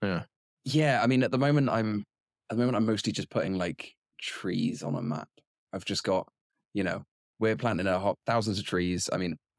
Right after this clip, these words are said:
Speaker 2: God, we're doing eight thousand in a week soon. So we're doing a lot of tree planting. Um,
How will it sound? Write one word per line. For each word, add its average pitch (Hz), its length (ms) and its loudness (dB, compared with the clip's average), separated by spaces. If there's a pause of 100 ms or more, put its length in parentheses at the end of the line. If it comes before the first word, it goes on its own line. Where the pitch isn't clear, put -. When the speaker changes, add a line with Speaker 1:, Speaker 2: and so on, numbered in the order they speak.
(120)
Speaker 2:
God, 95 180 -2
we're 98 60 0
doing 95 260 0
eight 101 220 -2
thousand 95 520 0
in 87 360 -2
a 90 100 0
week 92 420 -2
soon. 82 460 -2
So 90 220 0
we're 90 120 0
doing 98 200 2
a 95 40 2
lot - 100 0
of - 40 -4
tree 98 140 0
planting. 85 420 -4 (380)
Um, 98 340 2